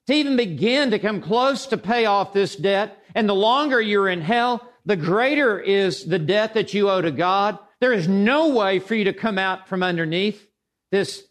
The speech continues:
state of bankruptcy. But Jesus Christ comes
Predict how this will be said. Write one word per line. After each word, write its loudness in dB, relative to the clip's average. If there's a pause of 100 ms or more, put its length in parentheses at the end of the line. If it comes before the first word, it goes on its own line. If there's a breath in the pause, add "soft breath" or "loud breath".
state 0
of -2 (180)
bankruptcy. -2 (1900)
But -4
Jesus -4
Christ -6
comes -10